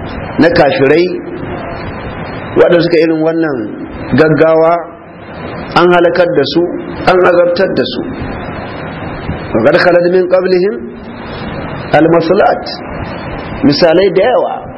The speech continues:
na kafirai, mutanen annabi Nuhu ne, mutanen annabi Musa ne, mutanen annabi Shu'aibu ne, ga sunan duk abun misali ne,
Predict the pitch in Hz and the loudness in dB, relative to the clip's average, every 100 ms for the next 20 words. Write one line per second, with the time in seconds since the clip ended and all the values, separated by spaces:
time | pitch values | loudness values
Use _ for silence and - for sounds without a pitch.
0 | - - 151 147 131 - 120 135 139 - | -8 0 2 4 2 2 0 0 -2 -8
1 | - - - - - - - - 151 143 | -10 -10 -10 -10 -12 -10 -4 2 4 4
2 | 147 139 139 143 139 143 151 139 135 143 | 4 2 2 0 0 0 0 -2 0 0
3 | 131 113 - - - 131 131 135 131 127 | 0 -2 -4 -4 2 4 4 2 0 0
4 | 131 120 123 139 143 143 139 127 110 110 | 0 0 0 0 2 2 2 0 -2 -4
5 | 139 139 131 131 131 131 131 - 104 131 | 0 2 2 0 -2 -2 -2 0 0 0
6 | 127 127 123 110 110 135 139 135 180 180 | -2 -2 0 0 0 0 -2 0 0 2
7 | 143 139 135 127 - 117 113 110 104 | 2 2 0 0 0 0 0 -2 -2